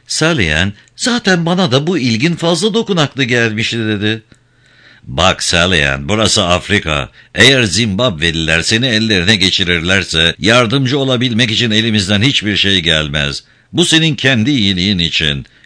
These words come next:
Gitmeniz şart. Büyükelçi." "Öperim o büyükelçiyi." dedi Salian hırsla. "Seni de Morgan Oxford." Morgan ilk defa sırıttı. "Ekselansları adına konuşamam ama benim için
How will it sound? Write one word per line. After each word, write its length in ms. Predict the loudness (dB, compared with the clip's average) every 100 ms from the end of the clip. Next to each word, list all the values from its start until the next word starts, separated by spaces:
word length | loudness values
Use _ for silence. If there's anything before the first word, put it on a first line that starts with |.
| -8
Gitmeniz 600 | -2 -2 0 0 2 2
şart. 360 | 2 2 0 -2 -8 -20 -10
Büyükelçi." 920 | 2 4 4 4 2 4 4 4 2 -4 -20 _ _ _ _ _ _ _
"Öperim 400 | -2 2 2 2
o 140 | 0 0
büyükelçiyi." 720 | -2 -2 -4 -2 -2 -2 -2
dedi 200 | -4 -4
Salian 460 | -4 -2 0 0
hırsla. 480 | -2 -4 -4 -4 -4 -8 -2
"Seni 340 | 0 0 2
de 80 | 2
Morgan 400 | 2 0 0 -2
Oxford." 480 | -2 -2 0 0 -2 _ _ _ _ _ _ _ _ -6
Morgan 400 | -2 0 0 -2
ilk 220 | -2 -4
defa 320 | -4 -2 -2
sırıttı. 680 | -2 -4 -4 -4 -6 -6 -8 _ _ _ _ _ -2
"Ekselansları 760 | -2 0 0 0 0 0 0
adına 340 | -2 -2 -2 -2
konuşamam 640 | -2 0 0 -2 -4 -6
ama 300 | -4 -4 -2
benim 260 | 0 0 0
için 400 | 0 -2 -2